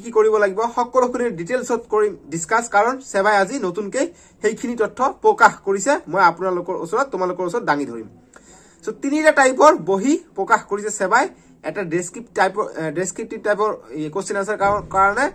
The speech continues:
আৰু এটা কৰিছে এম চি কিউ নহ'লে ভি এছ এ টাইপৰ কুৱেশ্যন আনচাৰৰ কাৰণে, আৰু আন এটা কৰিছে মেথছৰ কাৰণে, য'ত গ্ৰাফ পেপাৰ থাকিব। চ' তিনিটা টাইপৰে মই যিখিনি বহী আছে, সব, সবখিনি বহী তোমালোকক মই দেখুৱাই দিম,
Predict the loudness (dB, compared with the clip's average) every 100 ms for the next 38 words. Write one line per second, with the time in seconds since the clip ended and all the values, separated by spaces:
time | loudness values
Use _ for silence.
0 | -8 -18 -8 -2 0 0 0 0 0 0
1 | -2 -6 _ _ -4 -2 -4 -6 -2 0
2 | 0 0 -2 0 -2 -2 -4 -6 -6 -4
3 | 0 -2 0 0 2 2 4 2 2 -2
4 | 0 -2 -2 -4 -4 -4 -4 0 0 0
5 | -2 -2 -2 -4 _ -6 -2 0 -2 -4
6 | -6 -8 -16 -16 -18 _ _ _ -20 _
7 | _ _ -12 -8 -2 2 4 4 4 4
8 | 6 6 4 -2 -12 -12 -8 -6 -2 -2
9 | -2 -4 -6 -6 -8 _ _ -6 -4 -6
10 | -2 -2 -2 -2 -4 -6 -6 -6 -4 -4
11 | -4